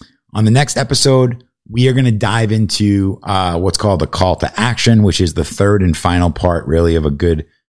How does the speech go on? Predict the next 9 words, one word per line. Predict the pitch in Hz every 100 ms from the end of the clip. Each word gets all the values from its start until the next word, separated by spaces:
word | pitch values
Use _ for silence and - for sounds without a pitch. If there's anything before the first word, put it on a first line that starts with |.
| _ _ 73
webpage | 85 80 78 78 73
or | 67
homepage | 69 80 76 71 67
triad. | - - 73 62 53 58
So | - 87 - _ _ _ _
stay | - 135 139
tuned | 139 156 135
for | 143
that. | 117 113 -